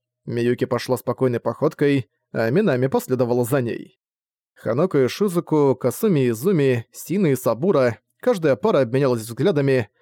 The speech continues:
и все они пошли за Миюки и Минами. Последним пошёл оставленный без внимания Микихико.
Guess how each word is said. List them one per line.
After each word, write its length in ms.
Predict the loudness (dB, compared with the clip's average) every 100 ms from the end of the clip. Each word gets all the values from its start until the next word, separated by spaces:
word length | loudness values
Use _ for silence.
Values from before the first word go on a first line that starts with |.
| _ _ -4
и 100 | -4
все 180 | 0
они 140 | 0 2
пошли 300 | 0 -2 -2
за 140 | 0
Миюки 360 | 2 2 2 2
и 40 |
Минами. 640 | 2 2 0 -2 -8 -14 -20 _ _ _ _
Последним 560 | -6 -2 0 0 0
пошёл 320 | -2 -2 0 0
оставленный 500 | 0 0 2 2 0
без 160 | -2
внимания 400 | -2 0 0 0
Микихико. 680 | -2 -4 -6 -4 2 2 0